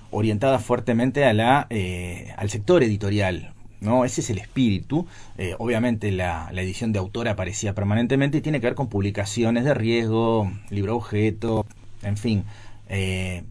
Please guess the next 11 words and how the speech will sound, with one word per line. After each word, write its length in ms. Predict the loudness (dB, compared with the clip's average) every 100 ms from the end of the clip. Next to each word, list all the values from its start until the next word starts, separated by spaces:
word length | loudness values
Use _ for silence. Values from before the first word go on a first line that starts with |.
| -14
publicaciones 760 | -4 -2 -2 -4 -4 -2 0 -2
que 420 | -2 0 0 -4 -12 -8
resultan 480 | -6 -2 0 0
caras 440 | 4 6 6 6 0
y 40 |
que 100 | -2
muchas 280 | -2 0 0
veces 280 | 0 0 0
de 80 | 0
pronto 340 | 0 -2 0
no, 320 | 0 0 -4